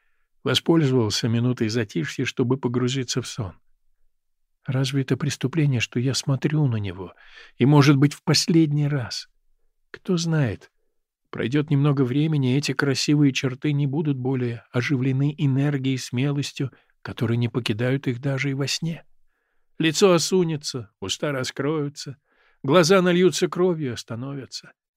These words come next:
И тогда каждый подлый трус из проклятого замка волен будет попирать ногами этого гордого и благородного рыцаря,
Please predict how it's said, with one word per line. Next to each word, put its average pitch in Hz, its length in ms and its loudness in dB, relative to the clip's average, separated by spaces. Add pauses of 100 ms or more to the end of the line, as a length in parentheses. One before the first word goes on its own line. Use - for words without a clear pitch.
(440)
И 117 220 0
тогда 123 560 0 (460)
каждый 123 400 2
подлый 135 500 2
трус 139 500 -2
из 117 140 -4
проклятого 147 640 0
замка 131 480 0 (400)
волен 156 380 8
будет 151 280 4
попирать 175 460 2
ногами 165 400 2
этого 147 260 0
гордого 151 520 4
и 156 60 4
благородного 165 680 2
рыцаря, 180 460 0